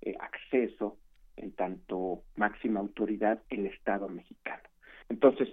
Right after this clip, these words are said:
lo que se trató de hacer con esa reforma fue evitar que, eh, pues, tuviera mayor capacidad de comunicación aquel que tuviera más dinero y, en consecuencia,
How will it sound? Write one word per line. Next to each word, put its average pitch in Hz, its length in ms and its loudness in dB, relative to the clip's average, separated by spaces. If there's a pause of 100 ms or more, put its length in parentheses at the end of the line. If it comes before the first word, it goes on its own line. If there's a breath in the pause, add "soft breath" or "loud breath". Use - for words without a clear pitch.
lo 131 180 4
que 131 120 4
se 120 140 4
trató - 380 6
de 208 100 8
hacer 175 380 2
con 113 220 -4
esa - 180 -8
reforma 107 580 -8 (540)
fue 123 300 6 (160)
evitar 131 680 2 (540)
que, 135 300 6 (360)
eh, 101 220 -8 (400)
pues, 147 180 -6
tuviera 160 560 2 (100)
mayor 135 440 0
capacidad 131 680 -2
de 131 120 0
comunicación 120 840 -2 (400)
aquel - 340 0
que 135 120 -2
tuviera 147 460 4
más 139 220 -2
dinero 139 460 2 (540)
y, 107 140 -4
en 107 140 -4
consecuencia, 120 840 0